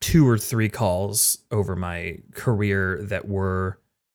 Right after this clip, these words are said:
uh, graphic enough or disturbing enough that I can kind of still, like, vividly remember them as they happen. Everything else was just water off a duck's back, you know, like, broken legs, gunshot wounds, like, even, like,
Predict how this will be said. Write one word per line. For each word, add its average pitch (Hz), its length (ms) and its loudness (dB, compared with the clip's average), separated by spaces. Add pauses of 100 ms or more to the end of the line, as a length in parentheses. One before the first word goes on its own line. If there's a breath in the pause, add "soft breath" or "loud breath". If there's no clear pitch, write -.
(560)
uh, 90 380 -2
graphic 160 520 0
enough 151 320 0
or 113 120 0
disturbing 113 560 2
enough 110 500 2
that 107 220 0
I 92 100 0
can 113 180 -2
kind 110 220 2
of 98 80 0
still, - 300 4
like, 101 160 4
vividly 107 420 2
remember 98 420 2
them 113 120 2
as 107 100 2
they 104 80 -2
happen. 131 480 -2
Everything 151 340 4
else 95 220 0
was 107 140 -4
just 101 160 -6
water 87 240 -4
off 85 160 -8
a - 20 -12
duck's - 260 -10
back, - 300 -10
you 90 60 -12
know, 78 100 -10
like, - 140 -16
broken 98 240 -10
legs, 127 320 0
gunshot 113 340 -2
wounds, 95 440 -4
like, 95 220 -10
even, 107 200 -2
like, 98 200 -8